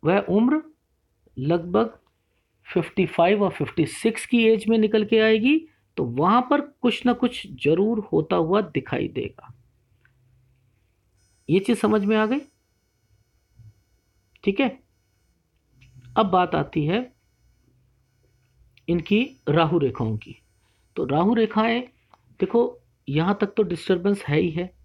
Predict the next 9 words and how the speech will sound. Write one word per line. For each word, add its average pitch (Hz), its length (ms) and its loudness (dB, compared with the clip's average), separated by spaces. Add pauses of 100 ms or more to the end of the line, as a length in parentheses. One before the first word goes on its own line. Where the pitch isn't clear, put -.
(1040)
ठीक 185 180 -4
है, 226 140 -6 (400)
यहाँ 165 260 -2
तक 180 60 -2
तो - 140 -2
डिस्टर्बेंस 175 640 -2
है 147 80 0
ही 196 140 0
है। 185 160 -6